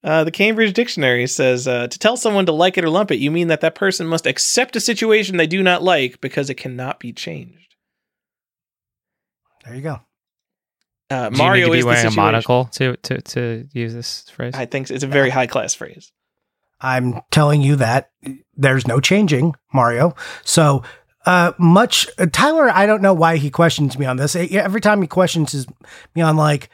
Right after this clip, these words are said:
Speaker 2: some word or language, he gets proven wrong on show or after show. Yeah, like it or lump it.
Speaker 3: Yeah, Tyler.
Speaker 2: Correct use. Thanks.
Speaker 3: Tyler, just stop having opinions.
Speaker 1: Oh, man.
Speaker 3: It's,
Speaker 2: Uh, no, it's
Speaker 3: getting
Speaker 2: not a,
Speaker 3: old.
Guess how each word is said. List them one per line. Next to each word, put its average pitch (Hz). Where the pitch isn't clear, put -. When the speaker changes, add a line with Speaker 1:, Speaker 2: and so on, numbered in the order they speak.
Speaker 2:
some 208
word 170
or 156
language, 151
he 151
gets 170
proven 165
wrong 151
on 135
show 117
or 139
after 151
show. 117
Yeah, 147
like 127
it 160
or 175
lump 156
it. -
Speaker 3:
Yeah, 135
Tyler. 113
Speaker 2:
Correct 143
use. 156
Thanks. -
Speaker 3:
Tyler, 170
just 170
stop 202
having 180
opinions. 110
Speaker 1:
Oh, 185
man. 175
Speaker 3:
It's, -
Speaker 2:
Uh, 185
no, 233
it's 202
Speaker 3:
getting 285
Speaker 2:
not 208
a, 104
Speaker 3:
old. 104